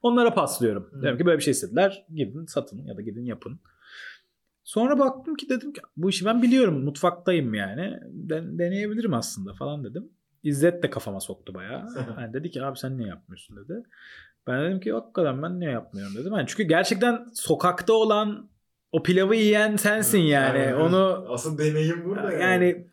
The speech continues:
Speaker 1: öyle gerçekten. Yani siz, sizin de oraya gitmeniz lazım. Bizim de oraya gitmemiz lazım. Ben de,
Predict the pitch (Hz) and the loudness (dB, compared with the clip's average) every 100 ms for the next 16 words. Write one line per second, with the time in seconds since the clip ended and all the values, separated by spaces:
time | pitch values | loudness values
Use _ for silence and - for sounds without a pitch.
0 | _ _ - 190 320 359 175 143 143 139 | _ _ 0 4 6 6 4 2 0 2
1 | 135 139 143 190 190 196 - - 190 226 | 2 2 2 2 2 -2 -6 -2 0 4
2 | 240 220 170 - - _ _ 160 151 135 | 4 4 4 0 -12 _ _ 4 4 4
3 | 123 127 120 120 165 196 185 190 196 175 | 0 0 2 4 2 4 2 4 4 6
4 | 139 123 127 120 131 185 330 - - - | 6 2 -2 -2 0 0 -2 -12 -20 -20
5 | - - _ _ 190 240 226 247 | -20 -20 _ _ 2 2 4 2